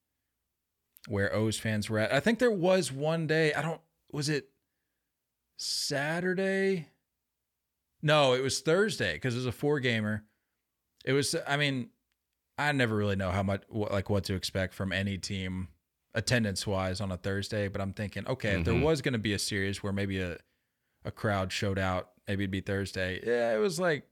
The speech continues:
Speaker 1: it was a little underwhelming. Um, but Friday they had the Adam Jones,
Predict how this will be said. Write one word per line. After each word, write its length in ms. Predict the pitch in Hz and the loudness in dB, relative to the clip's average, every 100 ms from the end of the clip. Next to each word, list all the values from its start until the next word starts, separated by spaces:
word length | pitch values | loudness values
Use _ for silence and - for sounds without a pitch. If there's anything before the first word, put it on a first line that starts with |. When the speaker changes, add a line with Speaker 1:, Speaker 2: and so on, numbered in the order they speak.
| _ _ - | _ _ -6
Speaker 1:
it 60 | 220 | 0
was 140 | 175 | 2
a 80 | 135 | 2
little 340 | 120 123 120 | 4 4 4
underwhelming. 640 | 101 104 104 95 95 98 - _ _ _ _ _ _ - | 2 2 2 0 0 -2 -6 _ _ _ _ _ _ 2
Um, 540 | 131 127 127 120 107 _ _ _ _ _ _ _ _ _ _ _ _ | 4 6 6 2 0 _ _ _ _ _ _ _ _ _ _ _ _
but 160 | 127 120 | -2 0
Friday 500 | 135 135 147 131 123 | 4 6 6 6 4
they 200 | 117 113 | 4 4
had 340 | 110 117 110 | 4 4 2
the 300 | 110 113 110 | 0 2 0
Adam 400 | 107 113 117 117 104 | 2 2 2 2 0
Jones, 920 | 104 107 107 104 101 95 - - - | 2 2 2 2 0 -2 -4 -6 -10